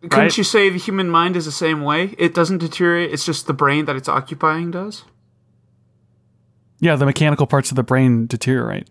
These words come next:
Speaker 1: Yeah, so
Speaker 2: But, like,
Speaker 1: that,
Speaker 2: electricity doesn't deteriorate.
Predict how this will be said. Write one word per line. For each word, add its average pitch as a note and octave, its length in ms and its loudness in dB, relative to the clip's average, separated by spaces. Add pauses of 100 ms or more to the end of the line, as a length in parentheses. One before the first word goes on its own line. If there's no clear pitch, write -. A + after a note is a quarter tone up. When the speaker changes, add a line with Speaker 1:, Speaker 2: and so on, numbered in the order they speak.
(300)
Speaker 1:
Yeah, C#3+ 300 0 (240)
so C3+ 420 2 (560)
Speaker 2:
But, D3 140 2
like, D3+ 140 4
Speaker 1:
that, C#3+ 60 4
Speaker 2:
electricity D3 720 2
doesn't B2+ 500 2
deteriorate. B2+ 720 -4